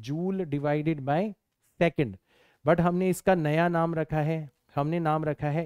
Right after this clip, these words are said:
इसका वाट, ये हमने इसका नया नाम रखा है। तीसरी चीज कि सर डायमेंशनल फॉर्मूला क्या होगा?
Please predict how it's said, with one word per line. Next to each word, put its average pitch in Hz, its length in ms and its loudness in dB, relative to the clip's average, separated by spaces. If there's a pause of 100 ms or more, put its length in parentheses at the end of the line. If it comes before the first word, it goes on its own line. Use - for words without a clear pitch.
इसका 175 360 0 (520)
वाट, 131 640 -2 (400)
ये 135 280 -2
हमने 143 280 -4
इसका 185 360 -2 (320)
नया 127 260 -2
नाम 123 220 -6
रखा 120 220 -8
है। 120 120 -8 (540)
तीसरी 180 340 -4
चीज 170 320 -6 (380)
कि 156 60 0
सर 202 140 2
डायमेंशनल 170 800 2
फॉर्मूला 180 380 0
क्या 180 220 2
होगा? 170 440 -4